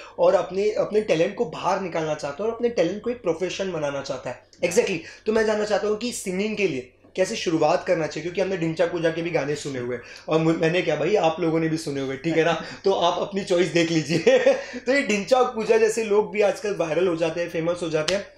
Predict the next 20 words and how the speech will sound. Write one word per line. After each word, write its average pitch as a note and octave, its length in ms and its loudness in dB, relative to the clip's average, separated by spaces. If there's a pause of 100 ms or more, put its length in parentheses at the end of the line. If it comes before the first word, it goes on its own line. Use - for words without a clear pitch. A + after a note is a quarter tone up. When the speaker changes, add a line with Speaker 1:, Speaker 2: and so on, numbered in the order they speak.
(720)
Speaker 1:
इसमें G#3+ 560 2 (300)
और F#3 120 6
एक G#3+ 160 -2
real F3+ 240 2
singing G3 320 -4
में G3+ 140 -8
क्या F3+ 140 -4
फ़र्क C3+ 280 -10
है? - 140 -20 (680)
Speaker 2:
सर, F3+ 180 -6
real D3+ 300 -6
singing F3 600 -6
का F#3 100 -4
सबसे - 300 -6
basic C3+ 420 -8
जो D#3 160 -8
होता B2+ 300 -8
है B2+ 200 -6
classical A#2+ 580 -12
singing, A2 380 -14